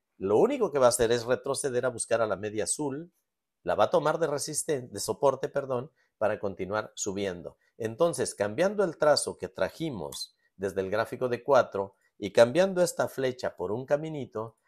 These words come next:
les voy a dejar aquí que después de esta aproximación tiene que venir a la media azul antes de continuar subiendo. Es muy probable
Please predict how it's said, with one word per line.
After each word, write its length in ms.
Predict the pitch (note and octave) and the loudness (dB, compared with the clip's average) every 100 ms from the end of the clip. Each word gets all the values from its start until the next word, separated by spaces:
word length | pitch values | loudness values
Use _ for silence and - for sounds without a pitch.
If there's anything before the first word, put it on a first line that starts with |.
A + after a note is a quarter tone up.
| _ | _
les 180 | G2 G#2 | -4 0
voy 200 | C3 F#3+ | 0 2
a 60 | E3+ | 2
dejar 280 | D3+ D#3 | 2 2
aquí 320 | D3 B2+ C#3+ _ | 0 -2 -10 _
que 160 | G2+ | -6
después 420 | F2+ - - B2+ | -6 -8 0 0
de 80 | C3+ | 0
esta 180 | B2+ C#3 | -4 -6
aproximación 880 | C3+ C#3 B2 D3 C3+ - A#2 G2+ F#2+ _ _ _ | -6 -10 -10 -10 -6 -6 -6 -8 -10 _ _ _
tiene 240 | A#2 B2+ | -6 -6
que 100 | B2 | -6
venir 300 | A#2 A2 A#2 | -6 -4 -4
a 40 | G#2+ | -4
la 120 | F2+ | -6
media 300 | G2 G#2+ G#2 | -8 -6 -6
azul 400 | - C#3 C#3+ - | -6 -8 -10 -10
antes 320 | G2+ G#2+ G#2+ | -12 -10 -12
de 100 | F#2 | -16
continuar 540 | - D2+ D2 D#2 F2+ - | -14 -14 -12 -10 -10 -10
subiendo. 640 | - F#2 F2+ E2+ D2+ - _ _ _ | -10 -8 -8 -8 -10 -18 _ _ _
Es 220 | C3 G3 | 0 2
muy 220 | F#3+ A3+ B3+ | 2 -2 -2
probable 720 | - C#3+ B2 C3 A#2 B2 - | 0 2 6 4 2 -8 -10